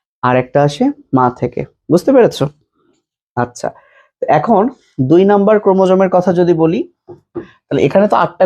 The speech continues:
ক্রোমোজোম আসবে, তো আটটার মধ্যে এক আর এক এসে জোড়া বাঁধলো, আবার এই দুই এবং ওই পাশের দুই এসে তারা জোড়া বাঁধলো। আবার কি হলো, এর তিন, ওই পাশের তিন এসে জোড়া বাঁধলো।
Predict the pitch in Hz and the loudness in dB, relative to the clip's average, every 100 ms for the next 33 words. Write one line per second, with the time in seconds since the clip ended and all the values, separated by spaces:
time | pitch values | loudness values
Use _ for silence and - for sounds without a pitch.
0 | 180 170 156 143 131 117 - - _ 156 | -2 -2 0 0 0 -2 -8 -14 _ -6
1 | 147 - 170 170 165 226 - 147 151 160 | -6 -2 2 2 2 0 2 2 2 2
2 | 151 143 147 143 240 165 147 131 123 135 | 4 2 0 -4 -2 0 2 2 0 -2
3 | 196 - _ _ _ _ _ 135 160 165 | -4 -6 _ _ _ _ _ 0 2 2
4 | 147 175 214 262 - - _ - 143 151 | 4 4 4 2 -2 -16 _ -8 -6 0
5 | 165 165 180 185 156 147 151 147 175 175 | -2 0 -2 -2 0 2 2 2 -2 -2
6 | 151 151 147 147 143 143 143 151 - _ | 0 0 0 0 0 -2 -2 -6 -8 _
7 | _ _ _ _ _ - - - _ 135 | _ _ _ _ _ -20 -20 -20 _ 0
8 | 170 170 196 196 196 254 285 - _ _ | 0 0 0 2 2 2 -2 -8 _ _
9 | _ _ 151 165 165 - 185 208 254 - | _ _ 0 0 -2 -2 0 2 -2 -4
10 | _ _ _ _ - 170 170 170 185 175 | _ _ _ _ 0 0 2 0 -2 -2
11 | 175 170 170 170 151 147 143 139 131 139 | 0 2 2 0 0 2 2 0 0 -2